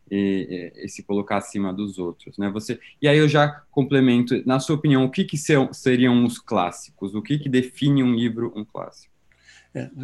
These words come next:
Speaker 2: você citou o grande livro do Ítalo Calvino, que eu adoro esse texto e também Cidades Invisíveis, é, ou poderia citar um homem que eu tive o prazer de assistir palestras, que é o Harold Bloom,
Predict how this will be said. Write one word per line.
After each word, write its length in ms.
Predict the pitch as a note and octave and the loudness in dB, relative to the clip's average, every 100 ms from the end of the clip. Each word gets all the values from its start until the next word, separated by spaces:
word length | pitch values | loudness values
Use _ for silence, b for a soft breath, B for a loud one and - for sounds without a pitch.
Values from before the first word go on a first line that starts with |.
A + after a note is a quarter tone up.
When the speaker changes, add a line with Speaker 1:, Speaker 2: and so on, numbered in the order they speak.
| - | -6
Speaker 2:
você 220 | - A#2+ | 0 2
citou 520 | - - - F#2+ F2 | 4 0 2 4 4
o 60 | D#2+ | 4
grande 380 | F2 F#2 F2 D#2+ | 4 4 4 2
livro 260 | D#2+ D2+ | 2 0
do 160 | D#2+ D#2+ | -2 -2
Ítalo 300 | - - D#2 | -2 -4 -4
Calvino, 640 | - C#2+ D2 F2 F2 D#2 | -4 -4 -2 -2 0 -2
que 100 | - | -4
eu 120 | G2 E2 | -6 -6
adoro 360 | D#2+ D#2+ D#2 | -2 -2 2
esse 280 | E2 - D2+ | 0 0 -8
texto 440 | - E2 D2+ - | -4 -2 -2 -4
e 40 | D2+ | -8
também 360 | E2 D2+ D#2 | -2 -2 -2
Cidades 640 | D2 - D#2 D#2 D2+ - - | -4 -6 -2 0 -2 -6 -6
Invisíveis, 800 | D#2+ D#2 D2 G2 E2+ E2 D#2+ - B B B B - | -4 -4 -2 0 0 -2 -8 -10 B B B B -2
é, 240 | F2+ F#2 - | 2 2 4
ou 120 | A2 - | 2 4
poderia 360 | F#2 E2+ E2+ | 4 4 4
citar 520 | D#2+ - D2+ - F2 D#2+ | 4 2 0 2 2 2
um 140 | D#2 | 0
homem 280 | E2 E2 D2+ | 0 0 -4
que 100 | F2+ | -8
eu 40 | |
tive 220 | - F2 | -8 -8
o 40 | D2+ | -6
prazer 480 | - D#2 D2 D#2+ D2+ | -2 -2 0 0 -2
de 300 | - D#2 D#2+ - | -6 -8 -8 -10
assistir 580 | D#2+ - D2 - - D#2+ | -8 -6 -6 -8 -8 -4
palestras, 680 | D#2+ D#2+ D#2+ D#2 - E2+ | 0 2 2 -2 -6 -12
que 100 | - | -6
é 40 | E2+ | -4
o 100 | D2+ | -2
Harold 340 | D#2 D2+ D#2 | 0 0 -2
Bloom, 360 | D2+ F2 A2 | -4 -2 -2